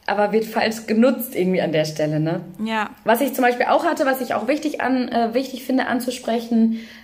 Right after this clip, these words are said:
Speaker 1: ähm, was, glaub ich, wenige nicht machen, ist, ähm, ja, äh, pädophile Zwangsgedanken
Speaker 2: Mhm.
Speaker 1: hatte ich auch.
Speaker 2: Ja, das finde ich, finde ich super, dass du sagst, weil ich glaube, das betrifft ganz, ganz viele Menschen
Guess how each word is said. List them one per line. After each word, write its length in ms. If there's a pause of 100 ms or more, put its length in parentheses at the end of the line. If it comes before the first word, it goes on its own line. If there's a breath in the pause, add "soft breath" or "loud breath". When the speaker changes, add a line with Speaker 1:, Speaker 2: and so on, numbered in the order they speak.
(180 loud breath)
Speaker 1:
ähm, 380
was, 200
glaub 160
ich, 100
wenige 240
nicht 120
machen, 220
ist, 360
ähm, 680 (880)
ja, 400
äh, 400
pädophile 420
Zwangsgedanken 580
Speaker 2:
Mhm. 60
Speaker 1:
hatte 200
ich 80
auch. 200 (440 soft breath)
Speaker 2:
Ja, 420 (600 loud breath)
das 200
finde 220
ich, 180
finde 220
ich 80
super, 200
dass 140
du 80
sagst, 340
weil 140
ich 100
glaube, 220
das 160
betrifft 340
ganz, 260
ganz 220
viele 280
Menschen 580